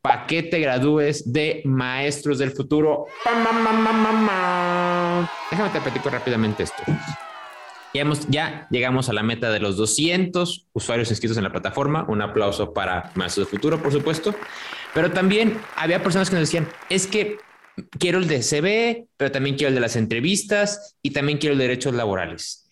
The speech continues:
Y, o sea, pues, son tres precios y, pues, son tres cursos. Y decimos, "Claro, ¿qué quiere el cliente? Quiere más disponibilidad". Entonces, esta suscripción que cuesta cuatrocientos noventa y nueve pesos te da acceso a todo el contenido de la plataforma de Maestro de Futuro, doce cursos más los que vengan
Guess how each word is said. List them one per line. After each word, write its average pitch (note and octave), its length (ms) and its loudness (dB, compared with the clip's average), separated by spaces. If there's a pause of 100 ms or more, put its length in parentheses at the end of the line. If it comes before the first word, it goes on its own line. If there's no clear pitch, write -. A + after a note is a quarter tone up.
(120)
Y, A2 60 0
o G#2+ 40 0
sea, A#2 220 -2
pues, C3 120 -2
son F#3 180 2
tres F#3+ 180 0
precios F3+ 560 0
y, C#3 60 -2
pues, A#2 160 -6
son C#3 160 0
tres D#3 180 0
cursos. E3 300 -2
Y A#2+ 40 0
decimos, A#2+ 440 0 (240)
"Claro, D3+ 560 -2 (680)
¿qué D3 160 -2
quiere D#3+ 180 2
el D#3+ 60 0
cliente? F3 400 0
Quiere D3 480 -2
más B2+ 280 0
disponibilidad". A#2 680 0
Entonces, D3+ 680 -4 (240)
esta A#3 260 0
suscripción D#3 680 2
que C3 120 -2
cuesta C3 340 -2
cuatrocientos B2 560 2
noventa D3 300 2
y A#2+ 40 0
nueve C3 220 0
pesos E3 500 -2 (380)
te B2+ 100 0
da B2+ 120 2
acceso B2 580 -2
a A#2 180 -4
todo A#3 140 2
el A3+ 120 2
contenido D3+ 480 0
de C3+ 100 2
la A2 160 -2
plataforma C3 520 -2
de A#2 60 2
Maestro A#2 260 0
de - 60 -8
Futuro, G3+ 360 0
doce D#3 420 0
cursos E3 480 0
más F#2+ 220 0
los F#2+ 160 -2
que A#2 100 -4
vengan G#3 520 2